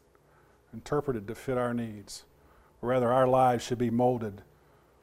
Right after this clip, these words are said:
to fit the Word of God. Let's contend earnestly for the faith. We offer an invitation,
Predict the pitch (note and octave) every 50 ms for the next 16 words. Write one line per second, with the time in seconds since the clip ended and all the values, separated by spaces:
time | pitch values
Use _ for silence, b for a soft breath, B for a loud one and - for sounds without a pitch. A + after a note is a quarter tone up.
0 | b b _ _ _ _ _ _ - - _ _ - G#2 - - - D3 C#3+ C#3+
1 | - B2 A#2+ B2 A2+ A2 G2+ G#2 G#2 G2 F#2 F#2+ A#2 A#2+ - b b b b b
2 | b b b b b b b b b b b _ _ _ _ _ _ _ _ _
3 | _ _ _ _ _ _ _ _ _ _ _ _ _ _ _ _ _ _ _ _
4 | _ - - b b b b b b b b b b b _ _ _ _ _ _
5 | _ _ _ _ _ D3 D#3 - - D3 - E3 D#3 D3 C#3 C#3+ D3 C3 - C#3+
6 | C3 - - B2+ B2 A#2+ - - A2+ G#2+ G#2+ G#2 - - - _ _ b b b
7 | b b b b b b b b b b b b b b b b b b b b
8 | b _ _ _ - A#2 B2+ C3+ C#3+ C#3 - D3 C3+ C3 A#2+ A#2 A2+ A2+ B B
9 | B B B B B B D3+ D3 D3 D3 C3+ B2+ - D3 D3 D3 - D#3+ D#3 D#3+
10 | D#3